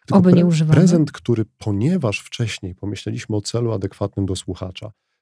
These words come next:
Speaker 1: ponieważ zastanowiliśmy się, jaki jest ten słuchacz, jakim językiem do niego rozmawiać,
Speaker 2: Mhm.
Speaker 1: mm, jak-
Speaker 2: Co on lubi, co mu smakuje.
Speaker 1: Tak,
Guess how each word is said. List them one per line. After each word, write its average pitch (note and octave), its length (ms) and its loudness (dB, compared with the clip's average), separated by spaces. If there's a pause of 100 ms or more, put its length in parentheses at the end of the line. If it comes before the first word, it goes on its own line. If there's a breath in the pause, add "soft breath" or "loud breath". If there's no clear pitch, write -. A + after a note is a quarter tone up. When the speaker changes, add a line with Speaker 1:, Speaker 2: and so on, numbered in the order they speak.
Speaker 1:
ponieważ F#2 260 -4
zastanowiliśmy G2 680 -6
się, - 160 -10
jaki F#2 320 -6
jest E3+ 260 -4
ten F#2+ 140 -2
słuchacz, - 500 -10
jakim G2 240 -8
językiem G#2+ 380 -2
do B2 80 0
niego B2+ 220 0
rozmawiać, A#2 760 -2
Speaker 2:
Mhm. D#3 300 -4
Speaker 1:
mm, F#3+ 200 -4
jak- G3 160 -4
Speaker 2:
Co F3+ 120 -10
on A#3 240 -4
lubi, G#3+ 320 -4
co D#3+ 140 -14
mu F3 120 -8
smakuje. G#3 640 -4
Speaker 1:
Tak, F2+ 320 -2